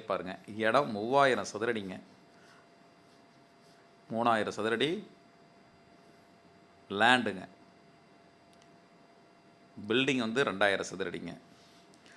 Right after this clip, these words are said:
எல்லா ரூமும் பாருங்க, விசாலமான ஹால் பாருங்க.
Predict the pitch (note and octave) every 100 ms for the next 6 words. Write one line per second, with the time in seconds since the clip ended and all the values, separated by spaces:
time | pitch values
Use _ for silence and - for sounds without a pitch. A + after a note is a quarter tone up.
0 | - - - G#2 A#2 D#3 D#3+ B2 G#2 A2+
1 | A#2 A#2 F#2 F2+ D#2+ F#2+ - - - -
2 | - F#2 B2+ B2+ C3 B2+ C3 C#3 C3+ G2+
3 | G2+ F#2 - - - F#2+ F2+